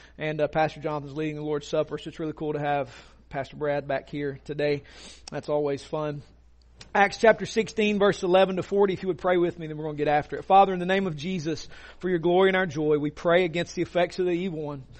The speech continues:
who would come with lies and distractions to keep us from the Word, from the Spirit, from each other. We pray, God, that you would overcome those things today. We pray now that, that you would clear the air of our thinking,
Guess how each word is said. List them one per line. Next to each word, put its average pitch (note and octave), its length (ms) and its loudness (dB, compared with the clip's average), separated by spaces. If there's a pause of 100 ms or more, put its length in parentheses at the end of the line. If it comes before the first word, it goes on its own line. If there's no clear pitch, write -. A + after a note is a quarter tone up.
(320)
who F3+ 100 -2
would E3 180 -2
come F3+ 300 0
with E3+ 280 -4
lies E3+ 640 6
and D3 140 -10
distractions E3+ 920 -2
to - 100 -14
keep - 420 -6
us D#3+ 140 -2
from E3+ 200 -10
the D#3 60 -6
Word, F#3 640 2 (340)
from C#3 120 -16
the B2+ 60 -16
Spirit, E3 720 -2 (420)
from D3 200 -12
each D3+ 160 -10
other. D#3+ 420 2 (180)
We C#3 60 -16
pray, D#3 220 0
God, D#3 220 2
that D3 180 -12
you D#3+ 60 -6
would D3+ 100 0
overcome D#3 480 -2
those C#3 200 -6
things C3 220 -14
today. C#3 380 -8 (400)
We C#3+ 80 -12
pray E3 220 0
now E3 160 2
that, D3 120 -6 (360)
that D3+ 120 -12
you F3+ 60 -8
would D#3+ 80 -10
clear F#3+ 640 6
the D#3 160 -4 (100)
air F3 280 2
of F#3 100 0
our F#3+ 100 0
thinking, D#3 600 -8